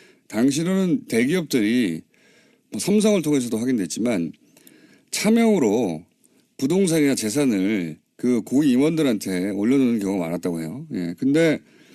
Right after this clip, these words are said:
더군다나 현대건설 같은 경우는 그런 경우가 더 많았겠죠. 땅을 다뤘으니까. 요 이야기는 이제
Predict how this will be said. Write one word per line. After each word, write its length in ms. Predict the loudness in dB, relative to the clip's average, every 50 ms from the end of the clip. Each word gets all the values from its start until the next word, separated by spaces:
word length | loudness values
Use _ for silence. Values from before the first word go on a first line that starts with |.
| -20 _ _ _ _
더군다나 360 | -2 0 0 2 0 0 0
현대건설 920 | 0 0 0 0 0 0 0 0 0 0 2 2 2 2 2 0 -2 -4 -8 -12 -18 _ _ -18
같은 200 | -8 -4 -2 0
경우는 200 | 0 0 -2 -2
그런 260 | -2 -2 -2 -2 0
경우가 200 | 0 -2 -2 -2
더 220 | -2 -4 -2 -2 -2
많았겠죠. 720 | -2 -2 -4 -4 -6 -8 -10 -8 -8 -6 -6 -6 -8 -6
땅을 200 | -4 -2 -2 0
다뤘으니까. 640 | 0 -2 -4 -6 -6 -8 -10 -10 -8 -6 -8 -8 -8 -10 _ _ -20 -20 -20 -20 -20 -20 -20 _ _ _ _ _ _ _ _ _ _ _ _ _ -20 -20 _ _ _ _ _ _
요 160 | 0 2 2 4
이야기는 520 | 4 4 2 2 0 0 0 0 0 0
이제 360 | 0 0 0 0 0 -2 -4